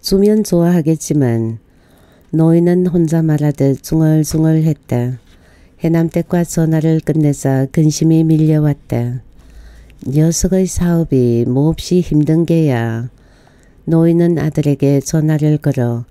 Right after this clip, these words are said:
청산항으로 와서 저녁이나 함께 먹자고 말할까 하다 그만두었다.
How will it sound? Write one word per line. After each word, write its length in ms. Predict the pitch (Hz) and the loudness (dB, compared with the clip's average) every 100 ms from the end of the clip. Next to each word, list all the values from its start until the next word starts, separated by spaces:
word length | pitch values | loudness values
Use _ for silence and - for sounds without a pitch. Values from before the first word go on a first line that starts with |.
| - _ - | -20 _ -18
청산항으로 800 | - 160 147 160 156 151 151 147 | -4 -2 0 0 0 0 0 0
와서 480 | 139 135 - 135 135 - | 0 -2 -2 -2 -2 -2
저녁이나 600 | 156 151 156 147 160 170 | -2 0 0 0 -2 -2
함께 380 | 165 156 160 | -2 -2 -2
먹자고 540 | 156 151 - 156 160 160 | 0 -2 -2 -4 -2 0
말할까 540 | 151 151 151 151 151 | 0 0 -2 -2 -2
하다 500 | 147 147 151 156 151 | -2 0 -2 -2 -2
그만두었다. 1000 | 147 151 151 151 139 135 - - 117 120 | -2 0 0 0 0 -2 -4 -6 -6 -6